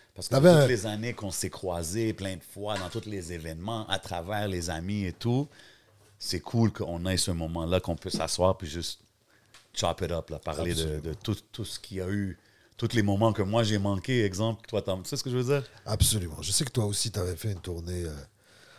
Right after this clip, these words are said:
Speaker 2: en Europe, là, avec les, avec
Speaker 1: Ben
Speaker 2: les
Speaker 1: oui.
Speaker 2: gars.
Speaker 1: C'est là, j'ai, c'est là que je les ai rencontrés.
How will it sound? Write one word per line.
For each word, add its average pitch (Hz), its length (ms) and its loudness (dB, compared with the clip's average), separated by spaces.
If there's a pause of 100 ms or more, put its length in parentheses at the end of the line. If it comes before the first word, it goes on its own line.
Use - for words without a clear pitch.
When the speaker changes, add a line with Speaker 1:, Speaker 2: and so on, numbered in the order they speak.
(120)
Speaker 2:
en 107 140 2
Europe, 107 400 4
là, 82 240 -2
avec 73 280 -8
les, 73 200 -6
avec 76 180 -6
Speaker 1:
Ben 78 100 -2
Speaker 2:
les 82 60 2
Speaker 1:
oui. 98 180 4
Speaker 2:
gars. 117 260 2
Speaker 1:
C'est - 180 -2
là, 131 100 4
j'ai, 135 220 6
c'est 107 160 4
là 143 140 8
que 143 60 4
je 135 40 4
les 120 140 6
ai - 20 4
rencontrés. 117 560 0